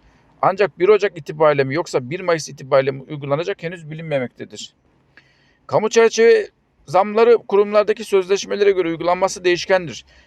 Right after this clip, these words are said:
Mesela Sağlık Bakanlığı'nda bir Ocak itibariyle kamu çerçeve protokolü uygulanacakken afad kurumunda Şubat itibariyle, Adalet Bakanlığı'nda Mart itibariyle, Devlet Tiyatroları'nda Nisan itibariyle,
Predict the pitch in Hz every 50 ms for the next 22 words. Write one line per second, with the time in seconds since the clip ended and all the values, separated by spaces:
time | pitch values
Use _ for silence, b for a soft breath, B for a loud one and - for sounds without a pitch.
0 | b b _ - 139 151 - 202 202 180 151 135 - 160 180 208 208 - 165 160
1 | - 170 147 139 135 131 127 113 143 175 185 180 147 156 135 156 139 - 147 131
2 | 131 127 123 123 160 202 - - 165 185 202 - - 180 156 - 165 135 151 143
3 | 131 - - 143 131 139 143 156 165 175 190 175 202 202 - - 214 214 202 b
4 | b b b b b b _ - 151 - 220 214 - - 214 208 214 220 214 226
5 | 214 - 220 196 214 208 202 208 - - 190 196 208 208 214 214 220 226 208 180
6 | - 170 156 202 214 220 - 180 185 - 156 151 147 143 131 117 117 147 180 190
7 | - - - 214 196 196 208 214 214 214 208 156 160 165 185 208 196 - 185 165
8 | 143 - - 139 127 120 113 117 139 143 - - 202 214 - 214 208 185 202 202
9 | 208 208 220 202